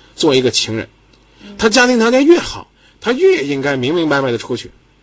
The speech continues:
Speaker 1: 天涯何处无芳草呢？做你的朋友，听你的倾诉就行了。和你发展感情，可能真的是按耐不住自己那种欲望，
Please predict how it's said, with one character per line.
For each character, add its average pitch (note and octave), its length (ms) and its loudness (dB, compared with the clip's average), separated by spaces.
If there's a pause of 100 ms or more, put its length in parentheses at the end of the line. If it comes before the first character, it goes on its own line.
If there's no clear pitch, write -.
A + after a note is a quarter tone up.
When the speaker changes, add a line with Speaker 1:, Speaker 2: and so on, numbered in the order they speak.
(200)
Speaker 1:
天 A#3 200 2
涯 G#3 160 2
何 F3+ 160 -2
处 E3 160 -2
无 E3 60 0
芳 E3 180 -4
草 B2+ 200 -8
呢？ A2 140 -10 (380)
做 B3+ 180 2
你 G3 80 2
的 E3+ 80 2
朋 F3 200 -2
友， G3 100 0
听 G#3+ 220 -2
你 D#3+ 80 0
的 C#3 60 -2
倾 F#3+ 200 -4
诉 F3 100 -2
就 D3 120 0
行 A2 160 -8
了。 A#2 160 -10 (240)
和 A#3 180 0
你 A3 80 2
发 G#3 180 2
展 G#3+ 160 0
感 D3 160 2
情， C#3+ 200 -4
可 - 180 -6
能 C#3+ 160 -2
真 G#3 140 2
的 F#3+ 80 0
是 - 100 -4
按 G3 220 0
耐 F#3 120 2
不 C#3 140 0
住 F3+ 140 2
自 F3 120 -6
己 C#3+ 80 2
那 D#3+ 120 2
种 B2 120 -2
欲 F3 140 0
望， C3 220 0